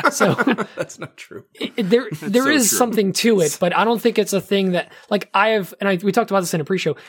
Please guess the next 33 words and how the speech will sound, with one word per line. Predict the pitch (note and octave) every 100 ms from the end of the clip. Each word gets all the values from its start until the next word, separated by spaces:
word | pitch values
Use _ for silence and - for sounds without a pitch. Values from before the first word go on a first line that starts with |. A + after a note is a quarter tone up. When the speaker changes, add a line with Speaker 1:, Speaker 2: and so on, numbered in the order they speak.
| -
Speaker 1:
I've | F#3+ E3+
never | F3 E3+ F#3 F#3 A3 A3+ G#3+ _ _ _ _
once | E3 D#3+ F#3 F3+ -
called | - - - F3+ F3+
a | E3
service | - E3+ D#3+ D3+ -
because | D3+ D#3
I | D3
was, | B2+
like, | C#3+ C3+ B2+ -
in | F3 D#3
a |
tra-, | C3+ E3 C#3+ C#3+
at | D3+ D3+
a |
traffic | - D3+ C3 D3
light | B2+ B2
and | -
was | C3+
like, | A#2+ -
<gasps> |
"Oh, | - A2 - _ - - - -
I | G3
do | D3+ C#4 D#4+ -
need | C4+
my | D#3 C3+
H | A#2 C3+ -
vac | D3+ C3+ -
checked." | - A#2+ - - - - - - -
<laughs> |
You | A#3+ C#3+
know, | A3+
like, | G#3 G#3 D#4 -